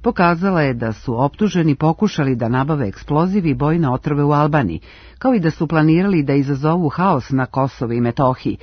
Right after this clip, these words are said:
poput onog koji se dogodio tokom martovskog nasilja dve hiljade četvrte godine, piše prištinski portal Kalzo. U optužnici se navodi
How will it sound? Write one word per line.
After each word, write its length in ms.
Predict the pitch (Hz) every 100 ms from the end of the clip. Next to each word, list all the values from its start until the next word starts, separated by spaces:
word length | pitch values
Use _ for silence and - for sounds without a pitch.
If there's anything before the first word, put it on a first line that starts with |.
| - - -
poput 300 | 226 220 220
onog 280 | 151 151 208
koji 220 | 156 131
se 140 | - 131
dogodio 500 | 131 139 151 170 123
tokom 340 | 117 - 117
martovskog 640 | 139 147 - 117 - 117 117
nasilja 540 | 135 147 - 143 117
dve 240 | 120 139
hiljade 360 | 127 135 127 127
četvrte 520 | - 151 139 143 92
godine, 460 | 101 117 117 92 95 - - - -
piše 380 | 202 196 - -
prištinski 680 | 135 156 - 135 - - 101
portal 480 | 110 110 104 120
Kalzo. 480 | 123 139 123 113 101 - _ - - - - -
U 140 | 185
optužnici 580 | 190 - 214 185 190 196
se 160 | 175 185
navodi 500 | 160 135 127 87